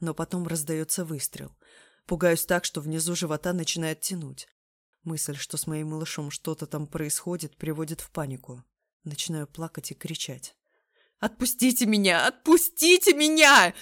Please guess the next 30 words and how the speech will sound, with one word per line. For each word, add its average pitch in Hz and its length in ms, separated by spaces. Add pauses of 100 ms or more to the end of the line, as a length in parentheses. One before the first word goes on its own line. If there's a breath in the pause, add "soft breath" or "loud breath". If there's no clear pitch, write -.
(140 loud breath)
Мне 294 240
надо 247 280
уйти! 233 560
Мне 226 360
надо 214 400
уйти 233 440
отсюда!" 190 800 (640)
Естественно, 165 600
меня 170 340
никто 185 420
не 170 140
слушает 190 520
и 170 40
не 165 100
собирается 180 560
отпускать. - 720 (100)
Насильник 180 540
наставляет 170 540
на 170 60
меня 165 200
пистолет, 170 580
и 175 40
я 160 140
просто 180 420
замираю. 165 640 (1120)
"Ты 165 160
больше 156 540
не 147 160
закроешь 160 640
глаза. 135 580